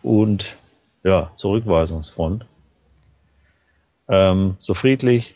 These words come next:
wie es nur irgendwie geht. Wir sind schon in einer Verteidigungsposition.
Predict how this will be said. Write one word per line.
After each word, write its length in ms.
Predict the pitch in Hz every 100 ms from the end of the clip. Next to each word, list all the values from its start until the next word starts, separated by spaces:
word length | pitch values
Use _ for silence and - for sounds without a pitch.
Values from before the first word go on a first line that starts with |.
| -
wie 340 | 95 123 139
es 220 | 92 101
nur 200 | 107 95
irgendwie 480 | - 127 131 104 98
geht. 300 | 92 92 110
Wir 80 | 95
sind 240 | 107 123
schon 300 | - 120 - -
in 200 | 101 117
einer 380 | 87 92 104 107
Verteidigungsposition. 1400 | 139 - 151 165 113 80 - 76 78 76 90 87 113